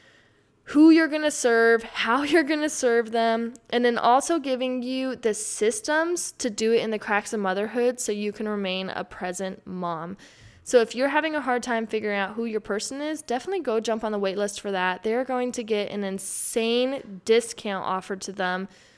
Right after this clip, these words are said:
only to the people on my wait list. So definitely check that out.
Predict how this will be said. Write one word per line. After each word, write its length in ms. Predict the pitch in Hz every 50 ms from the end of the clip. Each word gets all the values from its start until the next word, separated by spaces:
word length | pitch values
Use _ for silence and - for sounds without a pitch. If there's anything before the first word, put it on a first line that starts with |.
| _ _ _ _ -
only 420 | - 240 254 262 262 262 262 262
to 120 | 240 - 254
the 80 | 220
people 240 | 208 - 220 214 214
on 80 | 202 202
my 100 | 196 190
wait 200 | 185 185 180 123
list. 260 | - 120 135 175 -
So 100 | - 196
definitely 540 | 190 208 202 214 - 247 240 240 240 240 208
check 240 | - - 226 214 -
that 140 | 220 202
out. 280 | 196 190 190 196 196 -